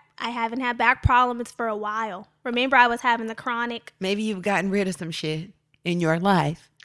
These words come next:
Speaker 1: shackles.
Speaker 2: Off your feet so you can dance.
Speaker 1: And I
Speaker 2: Okay.
Speaker 1: have been dancing.
Speaker 2: You have been.
Speaker 1: Yeah.
Speaker 2: Another one are headaches,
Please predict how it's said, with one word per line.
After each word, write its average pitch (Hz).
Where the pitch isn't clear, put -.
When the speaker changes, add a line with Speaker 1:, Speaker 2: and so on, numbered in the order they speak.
Speaker 1:
shackles. -
Speaker 2:
Off 185
your 175
feet 247
so 185
you 185
can 175
dance. 185
Speaker 1:
And 247
I 170
Speaker 2:
Okay. 226
Speaker 1:
have 247
been 285
dancing. 302
Speaker 2:
You 233
have 240
been. 180
Speaker 1:
Yeah. 247
Speaker 2:
Another 220
one 220
are 208
headaches, 151